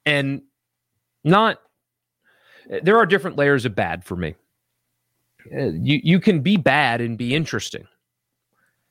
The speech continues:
You can be bad and be fun. Or you can just be bad. And right now, after their loss to Western Kentucky, where they shot twenty-seven percent from the field, got schooled by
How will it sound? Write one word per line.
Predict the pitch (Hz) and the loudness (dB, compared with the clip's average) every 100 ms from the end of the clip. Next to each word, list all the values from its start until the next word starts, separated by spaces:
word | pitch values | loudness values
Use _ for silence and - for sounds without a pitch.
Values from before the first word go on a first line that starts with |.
| _ _ _ | _ _ _
You | 110 104 | -2 2
can | 120 | 2
be | 107 98 | 2 0
bad | 98 90 98 147 160 - | 0 0 -2 -4 -8 -10
and | 120 | -4
be | 131 | -2
fun. | 156 - 170 143 95 _ _ _ _ _ _ _ _ _ _ _ _ _ _ - - | 0 2 0 0 -8 _ _ _ _ _ _ _ _ _ _ _ _ _ _ -8 2
Or | 151 156 | 2 2
you | 185 | 0
can | 196 143 | -2 -2
just | 110 143 160 - - | 0 0 0 -4 -8
be | 135 123 | -4 -2
bad. | 98 87 85 87 _ _ _ _ _ _ _ _ _ _ _ _ - | -4 -6 -10 -18 _ _ _ _ _ _ _ _ _ _ _ _ -4
And | 104 104 | -2 2
right | 135 - | 0 -2
now, | 117 113 135 143 123 | -4 -4 -4 -4 -4
after | 120 - 123 | -4 -4 -4
their | 113 117 | -2 0
loss | 117 123 - | 0 0 -2
to | |
Western | 104 113 - 117 | -2 -2 -4 -8
Kentucky, | 107 110 - 123 | -2 -2 -2 -6
where | 110 | -6
they | 104 | -6
shot | - 113 - | -2 -4 0
twenty-seven | 113 113 123 113 113 | 0 0 0 0 -2
percent | 110 - 113 - | -4 -4 -4 -2
from | 117 | -2
the | 117 | -2
field, | - 90 101 - _ _ - - _ _ - | 0 0 0 -6 _ _ -20 -20 _ _ -2
got | 120 107 - | 0 0 -4
schooled | - - 131 135 | -10 -6 -4 -2
by | 120 120 123 | 0 0 -2